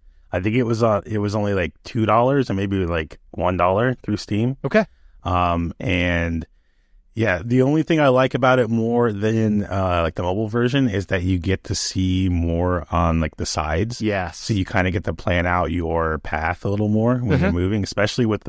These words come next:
Speaker 1: when you're care-, like, when you're starting out and you have some of those, like, stronger waves where, like, the enemies take multiple hits. You can kinda choose where you're gonna be walking more than on the phone. So.
Speaker 2: Yeah.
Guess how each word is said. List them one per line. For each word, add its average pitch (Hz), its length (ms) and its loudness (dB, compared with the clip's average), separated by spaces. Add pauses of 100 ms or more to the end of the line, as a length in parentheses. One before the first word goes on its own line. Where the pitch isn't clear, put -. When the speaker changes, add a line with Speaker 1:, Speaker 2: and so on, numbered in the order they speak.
Speaker 1:
when 101 220 -2
you're 92 320 0 (420)
care-, 101 240 2
like, 107 180 -2
when 104 120 2
you're 90 80 0
starting 90 400 0
out 78 260 -4 (180)
and 80 640 -4 (540)
you 87 140 0
have 82 280 2
some 87 160 -2
of 87 100 2
those, 82 180 -2
like, 76 180 -2
stronger 87 500 -2
waves 98 400 0
where, 82 100 0
like, - 80 -6
the 80 100 -4
enemies 82 260 -2
take 78 180 -6
multiple 80 340 -6
hits. 82 280 -2
You - 80 -4
can 85 80 -4
kinda 80 240 0
choose 82 340 -4
where 78 120 -4
you're 76 80 -6
gonna 76 160 -2
be 76 80 -4
walking 82 760 -4
more 78 340 -2
than 73 360 -4 (380)
on 71 100 -4
the 73 100 -2
phone. 73 380 -2
So. - 160 -12
Speaker 2:
Yeah. 98 240 0